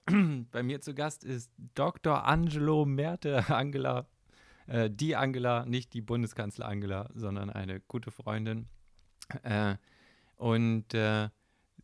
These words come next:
sie hostet mich in meinem eigenen Podcast. Ähm, sie hat eine unglaublich, also unglaublich krasse Ausstrahlung, Energie, wunderbar. Ähm, sie ist Medizinerin,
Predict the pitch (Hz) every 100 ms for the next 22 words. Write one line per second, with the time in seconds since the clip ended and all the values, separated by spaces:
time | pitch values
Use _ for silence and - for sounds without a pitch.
0 | _ 113 104 151 170 147 139 - 135 147
1 | 151 - 143 - _ _ _ _ _ 127
2 | 165 170 - 156 - _ _ 127 123 123
3 | 120 120 123 117 135 123 - 90 - -
4 | _ _ _ _ - 104 104 104 104 104
5 | _ _ _ _ - 107 107 107 107 107
6 | 104 - 104 101 - 131 127 117 117 113
7 | - 110 104 101 - _ _ _ _ _
8 | 120 120 117 110 - 113 104 - 110 -
9 | 107 104 - 104 98 113 127 139 - _
10 | _ - 110 120 117 110 107 117 117 _
11 | _ 107 104 104 113 104 95 - - 110
12 | 101 - 147 139 123 120 117 120